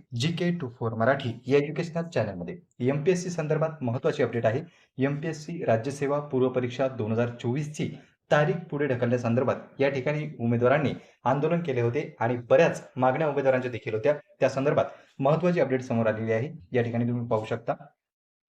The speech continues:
आज आयोजित बैठक, आयोगाच्या बैठकीमध्ये रविवार दिनांक पंचवीस ऑगस्ट दोन हजार चोवीस रोजी नियोजित महाराष्ट्र राजपत्रित नागरी सेवा संयुक्त पूर्व परीक्षा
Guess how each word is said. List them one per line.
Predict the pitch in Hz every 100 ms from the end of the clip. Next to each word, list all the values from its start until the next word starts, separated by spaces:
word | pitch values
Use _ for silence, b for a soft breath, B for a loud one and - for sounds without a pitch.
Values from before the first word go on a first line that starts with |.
| _ _ _ _ _ _ _ -
आज | 117 165 170
आयोजित | 131 135 139 165 165 - _ 123
बैठक, | 117 127 127 143 - -
आयोगाच्या | 117 131 135 147
बैठकीमध्ये | 123 120 131 139 123 98
रविवार | 120 139 147 147
दिनांक | 131 131
पंचवीस | - 127 127 180 170
ऑगस्ट | 131 139 139
दोन | 117
हजार | 117 120
चोवीस | 120 127 151 151
रोजी | 135 151 156 -
नियोजित | 135 151 170 180
महाराष्ट्र | 139 117 123 -
राजपत्रित | 120 117 123 - 120 139 143
नागरी | 117 113 120
सेवा | 120 113 117
संयुक्त | 120 117 120 120 127
पूर्व | 123 120
परीक्षा | 117 120 139 -